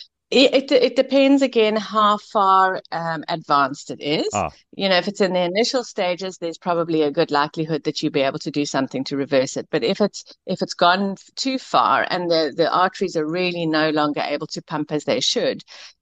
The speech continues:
Speaker 1: then, uh, you're likely to need that medication on a more long-term basis. But there are natural alternatives. There are also exercises and lifestyle choices that one can make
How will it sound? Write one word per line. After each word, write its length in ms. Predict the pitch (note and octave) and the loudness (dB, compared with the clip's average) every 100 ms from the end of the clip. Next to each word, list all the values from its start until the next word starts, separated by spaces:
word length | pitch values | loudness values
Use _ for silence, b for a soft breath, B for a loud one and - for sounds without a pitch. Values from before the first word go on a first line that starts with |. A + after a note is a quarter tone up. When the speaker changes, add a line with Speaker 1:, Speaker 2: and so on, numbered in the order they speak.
| - | -2
Speaker 1:
then, 540 | F#3+ F#3+ G3 G3 - | 2 4 4 4 2
uh, 60 | - | 2
you're 320 | E3 E3+ D#3+ | 2 4 4
likely 380 | D3+ C3+ - D#3+ | 4 2 0 -4
to 140 | - | -4
need 300 | D3 D#3 D#3+ | -2 0 0
that 160 | F3+ F#3+ | -2 -4
medication 680 | C#3+ C3+ C3 C#3+ B2+ - C3+ | -2 -4 -4 -4 -2 -2 -4
on 180 | C#3 C#3+ | -2 0
a 40 | |
more 180 | C#3 B2+ | 0 0
long-term 460 | B2+ C#3 - C#3+ B2+ | 0 -2 -4 -4 -2
basis. 340 | A2 - C#3+ | -2 -4 -8
But 200 | - F#3+ | -4 0
there 120 | G3 - | 0 0
are 460 | - G3+ G#3+ G#3+ G#3+ B B | 2 4 4 2 -2 B B
natural 380 | E3+ E3+ E3+ F#3 | -6 -6 -4 -2
alternatives. 800 | E3+ E3+ F3 E3 D#3+ E3 D3 - | -2 -2 -4 -2 -4 -4 -6 -4
There 200 | D#3 C#3+ | -2 -2
are 180 | - D3 | 0 -2
also 640 | - E3+ E3 F3+ D#3 D3 - | -2 -4 -6 -2 0 0 -2
exercises 680 | - G3 G3+ - F3 E3+ E3+ | -8 -8 -10 -4 -4 -4 -6
and 160 | E3 D#3+ | -6 -2
lifestyle 420 | G3 G#3 - D#3+ | 0 0 0 -2
choices 400 | - D#3+ D3+ D3+ | -2 -6 -6 -10
that 120 | D3 | -4
one 180 | D3 D3 | 0 0
can 240 | E3 D3+ | 0 0
make 400 | D#3+ C#3 - - | 2 2 0 -6